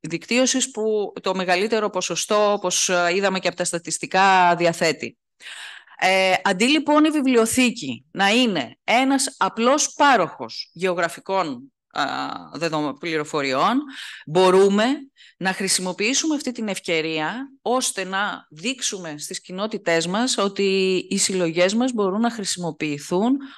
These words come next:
ως μέσο διδασκαλίας της κριτικής σκέψης.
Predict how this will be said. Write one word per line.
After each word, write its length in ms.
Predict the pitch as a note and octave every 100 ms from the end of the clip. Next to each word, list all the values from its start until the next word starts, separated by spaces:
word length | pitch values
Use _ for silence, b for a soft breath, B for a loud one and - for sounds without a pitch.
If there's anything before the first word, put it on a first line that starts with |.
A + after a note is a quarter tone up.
| B
ως 200 | F3+ F3
μέσο 460 | F#3+ A3+ - B3 -
διδασκαλίας 920 | F#3+ F#3 E3+ - D#3 D#3 F3+ A#3+ B3+
της 140 | A#3
κριτικής 460 | - G3+ F#3 - B3
σκέψης. 640 | - G#3 G3 - A#2+ -